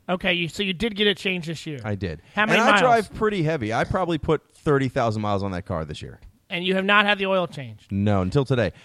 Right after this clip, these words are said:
Speaker 2: So I left my house this morning. Of course, I have the kids in the car, and all of a sudden I realized that when I turned the radio off, my car sounds like death. It just, it,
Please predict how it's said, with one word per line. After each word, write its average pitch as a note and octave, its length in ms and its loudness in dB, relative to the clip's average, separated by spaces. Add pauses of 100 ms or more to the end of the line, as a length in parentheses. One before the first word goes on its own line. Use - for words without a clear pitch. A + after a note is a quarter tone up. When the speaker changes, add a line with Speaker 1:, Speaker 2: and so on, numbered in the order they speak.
Speaker 2:
So - 140 0
I F3 120 6
left G#3+ 260 -2
my F#3 160 -2
house E3 240 -4
this - 180 -8
morning. C#3 480 -2
Of C3 80 -6
course, F3 180 0
I E3+ 40 4
have D3 100 4
the B2 80 -4
kids C3 180 0
in A#2+ 80 0
the G#2 80 -2
car, G#2 300 0
and G#2 160 -2
all C#3 80 0
of - 60 -4
a - 20 -4
sudden D3 220 -2
I C3 60 0
realized C3 420 -2
that A#2+ 120 0
when A2+ 140 -4
I A2 60 -2
turned C#3 280 -4
the A2+ 80 -2
radio A2 380 -4
off, D2+ 300 -10 (300)
my C#3 200 0
car D3 220 0
sounds C3 420 -4
like F#2+ 280 -4
death. - 480 -8 (340)
It G#2 160 -4
just, A2+ 220 -2
it, G#2 140 -6